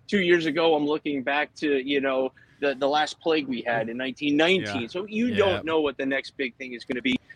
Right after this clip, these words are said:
Speaker 1: but y-, you have to be calm. You have to take that long-term approach. And sometimes,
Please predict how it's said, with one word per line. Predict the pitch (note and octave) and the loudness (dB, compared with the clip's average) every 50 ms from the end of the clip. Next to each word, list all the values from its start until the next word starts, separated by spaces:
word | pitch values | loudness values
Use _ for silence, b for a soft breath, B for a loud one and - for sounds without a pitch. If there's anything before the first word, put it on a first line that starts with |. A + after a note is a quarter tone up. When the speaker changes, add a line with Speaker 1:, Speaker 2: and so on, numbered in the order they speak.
| B B _ | B B _
Speaker 1:
but | F#3 F3 E3+ - - | 6 6 6 4 0
y-, | - - - - - - - C3 D#3 | -8 -12 -12 -12 -16 -20 -20 -16 -8
you | G#3 G#3 G#3 | -6 -6 -6
have | - - G3+ G3+ F#3+ - | -4 -2 -2 -2 -2 -4
to | G3 E3 | -8 -10
be | F3+ E3+ - _ | -10 -12 -12 _
calm. | - D#3 D#3 D#3 | -6 -6 -4 -4
You | D3+ C#3+ | -4 -6
have | D3+ D3 - | -6 -6 -6
to | D3 | -6
take | - - C#3 B2+ | -4 -4 -4 -2
that | D3+ C3+ B2 A#2+ | -2 -4 -4 -4
long-term | B2+ B2+ B2+ B2+ - - C3+ A#2+ A2+ | -6 -8 -8 -8 -8 -6 -6 -6 -6
approach. | - _ - C#3 C3 C3 C3 - b b b b _ - | -8 _ 0 2 2 2 0 -2 b b b b _ 0
And | E3 D#3+ D#3+ E3 D#3+ D3+ D3 - _ _ - - | 2 4 4 4 2 -2 -6 -12 _ _ -20 -16
sometimes, | - - - G#3 A3 - - A3 G#3+ G#3+ G#3 F3+ D#3 - | -8 -4 -2 -2 -2 -4 -6 -6 -4 -4 -4 -4 -6 -10